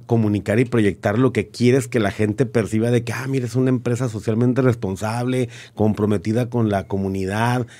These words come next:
déjame le compro porque vale la pena apoyar esa empresa", o, "Sabes que yo quiero trabajar para esa empresa", y eso solamente lo va a hacer alguien que sepa,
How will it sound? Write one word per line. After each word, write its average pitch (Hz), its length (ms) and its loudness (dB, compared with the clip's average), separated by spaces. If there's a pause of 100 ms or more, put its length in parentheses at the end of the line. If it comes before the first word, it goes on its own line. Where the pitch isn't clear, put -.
(120)
déjame 123 360 2
le 104 160 2
compro 127 460 2
porque 92 260 -6
vale 117 180 0
la 131 180 2
pena 120 220 4
apoyar 113 280 2
esa 117 140 0
empresa", 120 400 0
o, 117 80 2
"Sabes 120 200 -2
que 131 100 0
yo 123 160 0
quiero 165 260 0
trabajar 123 440 -2 (340)
para 101 180 0
esa 113 140 0
empresa", 120 500 0
y 104 160 -4
eso 120 100 -2
solamente 131 460 0
lo 123 100 4
va 104 80 2
a - 20 0
hacer 113 120 2
alguien 123 240 2
que 104 140 -2
sepa, 113 460 -2